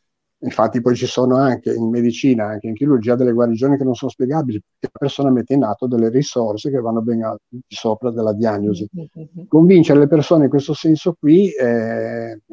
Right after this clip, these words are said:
Speaker 1: soprattutto convincere gli addetti ai lavori, a volte è difficile perché, lo, lo dico anche in difesa dei miei colleghi, di me, no? Molto spesso i medici in questo periodo non hanno tempo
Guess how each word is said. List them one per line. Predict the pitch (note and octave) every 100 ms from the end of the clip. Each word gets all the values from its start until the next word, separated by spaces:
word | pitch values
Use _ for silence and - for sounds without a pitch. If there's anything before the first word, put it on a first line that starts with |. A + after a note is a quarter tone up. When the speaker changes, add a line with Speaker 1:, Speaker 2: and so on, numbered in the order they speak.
| G#2+
Speaker 1:
soprattutto | G#2+ - - A2 C#3+ B2+ G#2+
convincere | G#2+ G#2+ A#2 B2+ A#2 G#2+ G#2+ G2+ -
gli | A#2
addetti | A#2 B2 B2+
ai |
lavori, | B2+ B2 C3 G#2+
a | A2
volte | C3 C3+ B2
è |
difficile | D#3 - C3 C3 D3+ D3+
perché, | B2 A2+ B2 A#2 G#2 G#2
lo, | G#2 -
lo | B2
dico | A2+ B2 - A#2+ A#2 - _
anche | A2+ A2+ G#2+ A#2+ A2 -
in | -
difesa | A#2 A2+ - A#2+ G#2 G#2+
dei | A2
miei | G#2+ A2+
colleghi, | - G#2 A2 B2 A2 G#2+
di | G#2
me, | A2 B2 G2
no? | A2+ A#2+ -
Molto | A#2+ A2+ A#2+
spesso | - A2+ B2+
i |
medici | A#2 A#2 G#2+
in | A2+
questo | A#2 A#2+
periodo | A#2 A#2 A#2+
non | A2 G#2+
hanno | A2+ -
tempo | C3 A2+ G#2